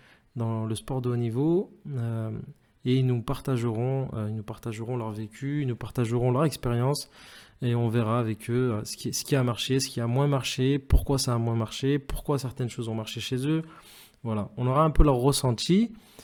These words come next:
et, euh, peut-être que vous pourrez faire le parallèle avec votre vie, avec votre parcours professionnel, votre parcours sportif. On aura également des ostéopathes, euh, qui interviendront. Euh,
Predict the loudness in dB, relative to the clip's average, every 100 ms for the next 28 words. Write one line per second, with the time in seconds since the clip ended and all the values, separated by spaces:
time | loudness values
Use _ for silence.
0 | -20 _ 0 6 6 6 2 -2 -2 -2
1 | -2 0 0 -2 -4 -6 -4 -2 -2 0
2 | 0 0 0 2 2 2 2 2 2 4
3 | 2 4 2 2 2 0 0 0 0 0
4 | 0 -2 -2 -2 -2 -2 0 2 4 4
5 | 2 -2 -4 -4 -6 -8 -6 -4 -4 -6
6 | _ _ -16 -10 -10 -8 -8 -2 0 0
7 | 0 0 2 2 2 2 4 4 4 2
8 | -2 -20 -20 -20 -18 -6 -4 -2 -4 -4
9 | -6 -4 -6 -4 -2 -2 0 -2 -4 -6
10 | -6 -6 -6